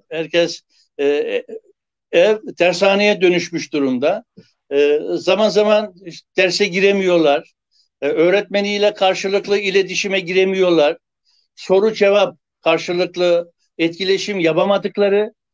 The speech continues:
ve öğrenmenin tam anlamıyla sağlanamadığına şahit oluyoruz. Tabii bunun sonucunda, e, denetimin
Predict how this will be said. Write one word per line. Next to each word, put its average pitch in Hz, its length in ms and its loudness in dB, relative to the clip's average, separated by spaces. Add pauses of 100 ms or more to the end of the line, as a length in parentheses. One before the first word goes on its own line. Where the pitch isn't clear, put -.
(200)
ve 202 180 0
öğrenmenin 214 680 -2
tam 247 180 0
anlamıyla 196 560 -2
sağlanamadığına 196 1040 0
şahit 220 360 -2
oluyoruz. 139 540 -4 (720)
Tabii 220 260 0
bunun 226 180 2
sonucunda, 226 840 0 (560)
e, 156 60 -4 (1300)
denetimin 208 680 -2